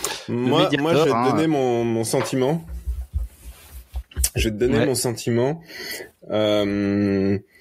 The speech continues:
Speaker 2: pour moi, la responsabilité, elle est très clairement partagée. Entre, euh, il faut pas les oublier, mais du coup, les influenceurs qui font ça.
Speaker 1: Ah bah oui,
Speaker 2: Les
Speaker 1: on va en parler juste
Speaker 2: utilisateurs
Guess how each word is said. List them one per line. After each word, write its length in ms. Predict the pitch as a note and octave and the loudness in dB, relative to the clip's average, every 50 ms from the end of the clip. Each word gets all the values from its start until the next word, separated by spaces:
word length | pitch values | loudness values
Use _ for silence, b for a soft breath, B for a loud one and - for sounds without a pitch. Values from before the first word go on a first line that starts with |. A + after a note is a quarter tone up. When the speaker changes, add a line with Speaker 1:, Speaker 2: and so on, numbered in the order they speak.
| B B B B B B - _ _ | B B B B B B -16 _ _
Speaker 2:
pour 160 | - A2+ A2+ | -6 -6 -4
moi, 160 | B2 C3 D3+ | -2 0 2
la 140 | D3+ C#3 A#2+ | 2 2 2
responsabilité, 920 | A2+ A2+ A2 - B2+ A#2 - - B2 A2 A#2 A#2+ A#2 A#2 - C#3+ C#3+ B2 - | 2 0 -4 -4 -6 -6 0 0 0 2 2 -2 -2 0 0 0 2 2 2
elle 160 | G#2+ G#2 G#2 G2+ | 2 2 2 0
est 240 | G2 - - - | -2 -4 -6 -8
très 240 | - - - F#3 E3+ | -6 -2 0 0 -2
clairement 360 | E3+ - D3+ C3+ C#3 C#3+ C3+ | 0 0 0 0 0 0 -2
partagée. 720 | A2+ - C3 - - - C3 A#2 A2 A2+ A2 C#3+ E3 E3 B B B B B B B B B B B B B B B _ _ - | -2 -2 -4 -4 0 0 0 0 2 2 0 0 0 -4 B B B B B B B B B B B B B B B _ _ -2
Entre, 360 | A#2 A#2 A2+ A2+ - A2+ A#2 | 0 0 0 -2 -2 -2 0
euh, 1000 | A2+ A2+ A2 A2 A2 G#2+ G2+ - G2 F#2+ F#2+ F#2+ F#2+ F#2+ F#2 F#2+ F#2 D#2+ A1+ A1 - _ _ _ _ _ _ _ - | 2 2 4 4 2 2 0 0 0 0 2 2 2 2 2 2 2 0 -2 -4 -8 _ _ _ _ _ _ _ -2
il 80 | - A#2+ | -2 -2
faut 140 | - - A#2 | 0 0 -4
pas 140 | - C#3 B2 | -2 0 0
les 180 | B2 A#2+ A#2 | 0 0 0
oublier, 340 | A#2 A#2 A2+ A2+ A#2+ A#2+ A2+ | -2 -2 0 2 2 4 4
mais 140 | G#2 G2 G2 | 2 2 0
du 120 | G2 F#2+ | -2 -4
coup, 160 | - - A2 | -4 -4 -2
les 160 | F#2+ G2+ G2+ G#2+ | 0 2 2 2
influenceurs 760 | G#2+ G#2+ - - G#2+ G#2 G#2+ A2 - - D#3+ F#3 F3+ - - | 0 -2 -2 -2 0 0 0 0 0 0 0 0 0 -4 -10
qui 120 | - - | -10 -4
font 140 | - - D3 | 0 0 0
ça. 280 | - - F#3+ F#3+ - - b b b b b b b b b b b b b b - - | 2 2 0 0 -2 -10 b b b b b b b b b b b b b b -14 -12
Speaker 1:
Ah 60 | A2 | -8
bah 200 | F#2+ G2 F#2 F#2 | -6 -4 -4 -2
oui, 100 | F#2+ A2 | 0 2
Speaker 2:
Les 120 | A2+ A2+ G#2+ | 2 2 2
Speaker 1:
on 80 | G#2+ | 2
va 80 | A2 G#2 | 2 0
en 60 | G#2 | 2
parler 200 | - G#2 A2 G#2+ | 2 4 4 4
juste 140 | G2+ - - | 4 4 2
Speaker 2:
utilisateurs 320 | - C#3 B2+ A#2 A#2 - | 2 0 0 0 0 -2